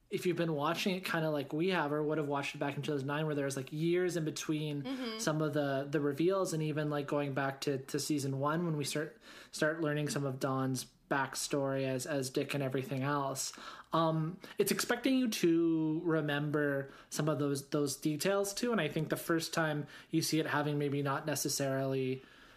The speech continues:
Speaker 1: you know, been thinking about it or encountering it right, you know, recently, um, 'cause some of the stuff we would have been watching kind of last fall,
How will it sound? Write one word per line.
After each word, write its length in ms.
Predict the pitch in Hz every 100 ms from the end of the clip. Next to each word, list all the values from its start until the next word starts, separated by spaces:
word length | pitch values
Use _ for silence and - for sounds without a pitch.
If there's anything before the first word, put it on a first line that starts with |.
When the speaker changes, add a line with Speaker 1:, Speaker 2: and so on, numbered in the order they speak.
| - - -
Speaker 1:
you 260 | 196 156 156
know, 120 | 143
been 160 | 135 143
thinking 320 | 165 160 170
about 180 | 156 147
it 60 |
or 80 | 139
encountering 560 | 143 - 147 147 170 147
it 180 | 139 -
right, 420 | 147 143 139 160 -
you 100 | 160
know, 140 | 135
recently, 920 | 127 131 170 185 165 151 135 131 139 135 - - -
um, 280 | - 139 135
'cause 120 | 131
some 100 | 151
of 60 | 208
the 60 | 208
stuff 260 | 165 143
we 120 | 160
would 180 | 147 147
have 80 | 139
been 320 | 147 139 135
watching 380 | 151 135 131 143
kind 160 | 135 131
of 140 | 123 -
last 540 | 143 139 127 127 - -
fall, 720 | - - - 165 269 - 127